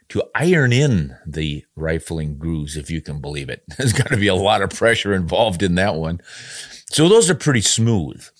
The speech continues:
And then the other really popular technique for barrel making these days is called hammer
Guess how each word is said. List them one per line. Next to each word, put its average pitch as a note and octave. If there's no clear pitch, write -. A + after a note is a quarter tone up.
And F2+
then A#2
the G2
other G#2+
really G2+
popular F2
technique F2+
for -
barrel F2+
making D#2+
these G#2
days E2
is D#2+
called C#2
hammer G2+